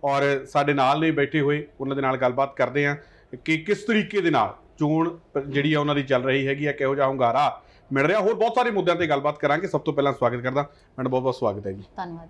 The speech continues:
Speaker 2: ਜੀ।
Speaker 1: ਹੋਰ ਠੀਕ ਠਾਕ ਹੋ ਜੀ?
Speaker 2: ਵਧੀਆ ਜੀ, ਚੜ੍ਹਦੀ ਕਲਾ।
Speaker 1: ਸਭ ਤੋਂ ਪਹਿਲਾਂ ਤਾਂ ਇਹ ਦੱਸੋ ਕਿ ਚੋਣ ਪ੍ਰਚਾਰ ਜਿਹੜਾ ਕਿਸ ਤਰੀਕੇ ਨਾਲ ਚੱਲ ਰਿਹਾ ਤੁਹਾਡਾ?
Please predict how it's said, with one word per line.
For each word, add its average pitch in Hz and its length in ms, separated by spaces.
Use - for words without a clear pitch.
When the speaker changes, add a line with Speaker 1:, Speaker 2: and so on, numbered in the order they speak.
Speaker 2:
ਜੀ। 170 80
Speaker 1:
ਹੋਰ 131 120
ਠੀਕ 127 200
ਠਾਕ 131 200
ਹੋ 135 60
ਜੀ? 127 120
Speaker 2:
ਵਧੀਆ 185 300
ਜੀ, 180 60
ਚੜ੍ਹਦੀ 175 320
ਕਲਾ। - 120
Speaker 1:
ਸਭ 147 80
ਤੋਂ 170 140
ਪਹਿਲਾਂ 160 240
ਤਾਂ 151 260
ਇਹ 175 100
ਦੱਸੋ 143 240
ਕਿ 151 340
ਚੋਣ 165 240
ਪ੍ਰਚਾਰ 131 420
ਜਿਹੜਾ 123 160
ਕਿਸ 113 180
ਤਰੀਕੇ 110 340
ਨਾਲ 104 80
ਚੱਲ 98 140
ਰਿਹਾ 101 120
ਤੁਹਾਡਾ? 98 220